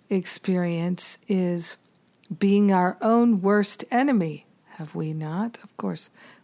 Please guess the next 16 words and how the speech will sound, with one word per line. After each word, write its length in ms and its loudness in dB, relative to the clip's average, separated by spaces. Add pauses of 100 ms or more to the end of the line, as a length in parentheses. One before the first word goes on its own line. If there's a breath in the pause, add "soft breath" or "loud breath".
we 140 -2
all 400 -4 (140)
have. 440 -8 (480 loud breath)
And 220 2
so 200 0
the 120 2
opportunity 840 0
here 800 -6 (440 loud breath)
is 320 0
to 160 -2
recognize 1300 -4 (200)
that 360 -4 (140)
nothing 420 0
is 240 -4
against 540 -8
us. 440 -12